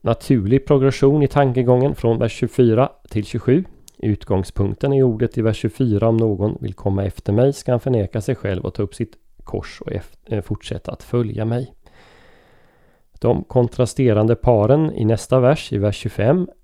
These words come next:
förklarar varför vers tjugofyra är riktig.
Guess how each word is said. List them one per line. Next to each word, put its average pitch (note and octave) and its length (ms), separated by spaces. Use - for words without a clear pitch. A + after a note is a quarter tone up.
förklarar B2+ 720
varför G2+ 680
vers G2 180
tjugofyra - 560
är F#2+ 240
riktig. - 560